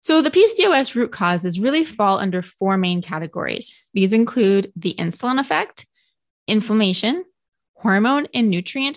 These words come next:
disturbances, and a stress response. So let's go through each one of these in a little bit more detail. First, the insulin effect. This is the most common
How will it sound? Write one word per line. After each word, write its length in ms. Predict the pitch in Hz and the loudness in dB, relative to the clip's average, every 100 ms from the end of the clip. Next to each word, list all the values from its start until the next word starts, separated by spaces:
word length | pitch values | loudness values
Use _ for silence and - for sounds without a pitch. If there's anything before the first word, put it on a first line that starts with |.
| - | -8
disturbances, 840 | 330 - 220 202 202 208 320 - _ _ _ _ - | -6 -4 -2 -2 -2 -4 -4 -8 _ _ _ _ -2
and 300 | 202 208 220 - | 0 2 0 -4
a 100 | 233 | -6
stress 340 | - 165 170 | -4 -6 -6
response. 560 | 170 - - - - - _ _ _ _ - - - - | -10 -8 -8 -8 -12 -18 _ _ _ _ -20 -20 -20 -6
So 140 | 247 | 0
let's 220 | 269 - | 0 0
go 180 | 349 381 | 0 0
through 240 | 285 254 - | 0 -4 -4
each 260 | 254 320 226 | -6 -2 0
one 160 | 208 | 2
of 160 | 214 208 | 0 0
these 240 | 220 214 | -2 -2
in 100 | 247 | -2
a 120 | 262 | -2
little 180 | 196 190 | -2 -2
bit 160 | 185 196 | -4 -6
more 180 | 170 170 | -6 -6
detail. 500 | 160 156 170 - 208 _ _ - - - _ - | -8 -6 -6 -6 -8 _ _ -20 -20 -20 _ 0
First, 420 | 277 240 - - _ | 2 2 -2 -8 _
the 160 | 302 - | -6 -2
insulin 440 | - 302 - 254 208 | -2 -2 0 0 0
effect. 440 | - - - - _ - | -2 -8 -10 -20 _ -2
This 300 | 190 277 - | 2 2 0
is 260 | 269 269 - | -2 -2 0
the 200 | 220 220 | 4 6
most 460 | 185 190 190 - | 4 2 0 -10
common 800 | - - - 254 226 165 160 | -18 -12 0 2 4 2 0